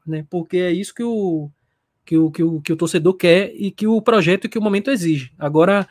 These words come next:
falta um pouquíssimo, pouquíssimo tempo, né? Vai ser uma, uma corrida aí literalmente desgastante,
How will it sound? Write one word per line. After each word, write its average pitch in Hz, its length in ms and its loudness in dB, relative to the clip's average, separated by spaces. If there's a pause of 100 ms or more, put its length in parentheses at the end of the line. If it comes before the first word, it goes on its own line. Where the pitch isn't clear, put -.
(300)
falta 202 260 4
um 202 60 0
pouquíssimo, 262 720 2
pouquíssimo 214 540 2
tempo, 175 380 0 (220)
né? 156 260 -4 (280)
Vai 156 140 0
ser 165 160 4
uma, 170 580 4 (320)
uma 165 120 -2
corrida 180 460 4
aí 170 140 4
literalmente 180 1120 -2 (180)
desgastante, 180 920 0